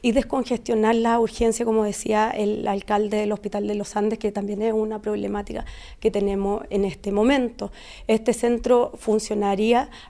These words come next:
a las veinticuatro horas del día, desde las diecisiete horas, una vez que finaliza la atención de los cefam,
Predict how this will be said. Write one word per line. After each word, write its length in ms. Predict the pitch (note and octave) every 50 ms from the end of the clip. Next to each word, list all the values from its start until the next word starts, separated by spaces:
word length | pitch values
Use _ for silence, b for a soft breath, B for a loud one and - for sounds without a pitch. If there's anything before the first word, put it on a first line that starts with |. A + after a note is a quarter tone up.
| B -
a 140 | - - - -
las 180 | - A3 F#3+
veinticuatro 540 | G3 G#3 G#3 G3+ G#3 - G#3+ G#3 G#3 A#3 A#3
horas 240 | A#3 A3 A#3 A3 A3
del 180 | A#3 A3+ A3+ G#3
día, 280 | A#3 A#3 B3 B3+ B3
desde 320 | G#3+ A3 G#3 G#3 - G#3 G#3
las 180 | G#3 G3 F#3
diecisiete 640 | - G3+ F#3 - - G3 - A3 A3 A3 - A#3+ B3
horas, 380 | B3 A#3 A3 A#3 A#3 A#3 C4 - - C4
una 180 | G#3+ G3 G#3
vez 140 | G#3 G3 F#3+
que 280 | - - G#3 G3+ A3 A3
finaliza 480 | - F#3+ G3 G3 F#3+ F#3+ F#3+ - G#3+ G#3+
la 60 | G#3
atención 340 | G#3 G#3 G3+ - - G#3 G#3
de 80 | G#3+
los 160 | G#3+ G#3+ -
cefam, 320 | - A3+ G#3+ - - -